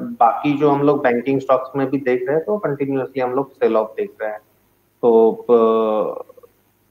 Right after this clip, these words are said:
ये भी चीज अपने को notice करना चाहिए कि banking बिल्कुल भी participate नहीं किया था last पन्द्रह बीस दिनों में, और अभी जो supply आ रहा है, उसमें वो participate कर रहा है।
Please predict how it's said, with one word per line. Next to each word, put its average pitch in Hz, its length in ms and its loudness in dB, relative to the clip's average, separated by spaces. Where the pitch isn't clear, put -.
ये 120 260 0
भी 135 160 -2
चीज 139 200 0
अपने 135 220 0
को 139 100 0
notice 131 320 -2
करना 131 280 -2
चाहिए 131 280 -2
कि 190 120 -2
banking 135 520 -2
बिल्कुल 120 460 -4
भी 147 100 0
participate 139 720 0
नहीं 123 280 -4
किया 135 340 2
था 139 220 2
last 127 280 4
पन्द्रह 127 320 0
बीस 131 160 -2
दिनों 127 280 -6
में, 156 120 -4
और 123 220 4
अभी 131 260 2
जो 151 240 4
supply 147 580 4
आ 139 160 8
रहा 127 180 6
है, 165 180 6
उसमें 143 300 -2
वो 147 100 2
participate 120 640 -2
कर - 160 -16
रहा 110 200 -12
है। - 80 -16